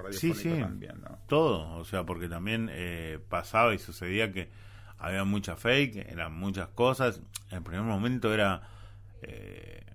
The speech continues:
Speaker 1: o sea, la gente tenía con mucha reticencia a ser fotografiado,
Speaker 2: Claro.
Speaker 1: siempre buscaba uno de darles la espalda, o sea,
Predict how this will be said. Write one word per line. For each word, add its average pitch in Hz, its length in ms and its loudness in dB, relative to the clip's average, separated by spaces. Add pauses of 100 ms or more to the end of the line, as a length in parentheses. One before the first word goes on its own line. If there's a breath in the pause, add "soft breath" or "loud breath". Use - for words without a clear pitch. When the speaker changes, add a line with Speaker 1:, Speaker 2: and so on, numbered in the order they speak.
(560)
Speaker 1:
o - 60 -12
sea, 85 200 -8
la 78 100 -6
gente 120 480 -2
tenía 87 280 -4
con 90 180 -4
mucha 101 260 -2
reticencia 90 680 -6
a - 20 -8
ser 98 160 -4
fotografiado, 95 760 0
Speaker 2:
Claro. 107 40 2
Speaker 1:
siempre 104 320 0
buscaba 98 320 0
uno 95 360 0
de 82 240 -8
darles 87 440 -2 (380)
la 85 140 -6
espalda, 110 520 4
o 85 40 -8
sea, 95 260 -4